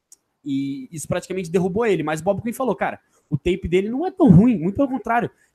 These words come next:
Ele na S C consegue, é, separação, consegue, é bem mais fluido do que os números parecem." Então acho que na sétima rodada valeu muito, muito a aposta. Acho que quase certo que ele vai, vai, vai garantir uma das posições do elenco. A gente tem muito poucos tarentes,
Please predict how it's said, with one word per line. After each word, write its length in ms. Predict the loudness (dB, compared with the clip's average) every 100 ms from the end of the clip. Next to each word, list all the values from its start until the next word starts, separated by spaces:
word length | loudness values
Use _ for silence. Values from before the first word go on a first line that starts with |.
| -6
Ele 180 | -2 0
na 140 | 0
S 180 | -4 -4
C 160 | -6 -8
consegue, 720 | -8 -6 0 0 0 -4 -2
é, 140 | -4
separação, 580 | -6 -4 -4 -4 -6 -6
consegue, 600 | -6 -8 -6 -6 -6 -6
é 100 | -8
bem 280 | -8 -4 -2
mais 160 | -2
fluido 300 | -2 -4 -4
do 80 | -6
que 80 | -12
os 80 | -10
números 240 | -8 -8
parecem." 420 | -8 -6 -6 -10 _ _ _ _
Então 160 | 0
acho 120 | 0 0
que 60 |
na 100 | -4
sétima 320 | -2 -2 2
rodada 300 | 2 2 0
valeu 260 | 0 2 0
muito, 420 | 0 0 0 -2
muito 240 | -4 -2 -2
a 40 |
aposta. 380 | -2 -2 -2 -6 _ _ _ _ -6
Acho 220 | -6 -4
que 140 | -8 -12
quase 280 | -2 0 0
certo 320 | 0 0 0
que 60 | -2
ele 60 | 2
vai, 280 | 2 2
vai, 340 | 0 0 0 0
vai 120 | -2
garantir 280 | -4 -4 -4
uma 120 | -2
das 80 | -2
posições 300 | -2 -4 -4
do 80 | -4
elenco. 180 | -6
A 60 | -8
gente 80 | -8
tem 80 | -6
muito 180 | -6
poucos 220 | -6 -8 -8
tarentes, 420 | -10 -10 -14